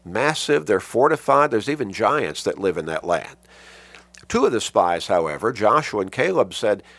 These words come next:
and they, they demonstrated their faith in God to give them the victories to fulfill his promise. And so they said, "We can go, we can take it, let's go right now." But the people turned against Joshua,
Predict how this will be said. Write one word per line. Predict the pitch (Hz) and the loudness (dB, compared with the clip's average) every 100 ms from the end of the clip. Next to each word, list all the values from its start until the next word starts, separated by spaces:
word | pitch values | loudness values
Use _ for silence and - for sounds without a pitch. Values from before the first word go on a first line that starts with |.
| - - | -20 -10
and | 101 | -4
they, | 180 190 | -4 -4
they | - 135 | -6 -6
demonstrated | 147 143 139 - 131 127 120 | -2 -4 -4 -4 -2 -2 -2
their | 127 | -2
faith | - - 143 127 | 0 -2 0 -4
in | 113 | 0
God | 110 143 82 | 0 2 -2
to | 98 | -4
give | 90 110 | -2 -2
them | 117 | -2
the | 113 | -4
victories | 101 156 - 92 65 67 - - _ - | -2 -2 -2 -6 -6 -6 -8 -10 _ -10
to | |
fulfill | 120 123 - 160 143 | -2 -2 0 -2 0
his | 120 - | -2 -2
promise. | - - - - - - - - _ _ _ _ - | 0 0 0 -6 -12 -14 -16 -20 _ _ _ _ -2
And | 135 123 | 0 2
so | 131 120 | 2 2
they | - 135 | 2 -2
said, | - 120 | -2 -2
"We | 151 | -2
can | 233 170 | 0 -2
go, | 117 170 208 | 0 2 4
we | 147 | 2
can | 226 156 | 0 -2
take | - 196 247 98 | 0 -2 0 -2
it, | - | 0
let's | 175 - | 0 0
go | - 135 78 | 2 2 2
right | 98 208 - | 0 -2 0
now." | 202 208 - - - _ - - - _ | -2 -2 -4 -8 -20 _ -20 -20 -20 _
But | - - | -8 -8
the | |
people | 113 185 220 101 | -4 -6 -2 -4
turned | - 127 113 98 | 0 0 0 -2
against | 92 156 156 - | -4 -4 -4 -6
Joshua, | 95 98 113 - 71 55 | 0 0 0 -6 -8 -8